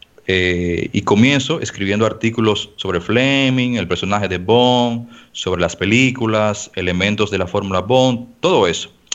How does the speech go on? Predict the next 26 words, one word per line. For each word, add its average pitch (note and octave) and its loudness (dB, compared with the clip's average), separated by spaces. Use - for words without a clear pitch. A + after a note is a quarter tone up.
Eh, A2+ 2
algunas B2+ 0
cosas D3 0
cambiaron C3 -2
en C#3 -8
mi C#3 -8
vida D3+ -2
personal, D3+ -4
¿verdad? C3 -2
Me E2+ -16
casé, A2 0
tuve G2 -2
hijos A2+ 2
y G#2 2
ya A2+ 2
no C3 2
podía B2 0
dedicar A2+ -2
el G2+ -2
mismo B2+ 0
tiempo B2 0
que G#2 0
antes G#2+ -2
al F#2 -4
blog. A#2+ -2
Pero D3+ 2